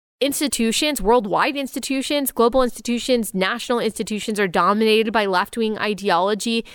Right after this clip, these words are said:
They are the ones that are pro-censorship, that are pro using the power of the state to stifle dissent and to stifle peaceful demonstrations. We've seen that in Australia. We've seen that in Canada. We've seen that in France. We've seen that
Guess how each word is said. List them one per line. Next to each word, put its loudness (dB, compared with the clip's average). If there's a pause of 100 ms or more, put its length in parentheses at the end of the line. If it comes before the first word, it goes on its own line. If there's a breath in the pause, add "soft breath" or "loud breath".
(180 loud breath)
They 4
are 6
the 0
ones 0
that -2
are 2
pro-censorship, 2
that 0
are 2
pro 2
using 0
the -4
power 0
of -6
the -6
state 0
to -2
stifle -2
dissent -2 (460 loud breath)
and 0
to 2
stifle 2
peaceful 2 (280 loud breath)
demonstrations. 0
We've -2
seen -2
that 0
in -4
Australia. 2
We've -4
seen -6
that -2
in -8
Canada. 2
We've 2
seen 0
that -2
in -6
France. -2
We've -4
seen 0
that 0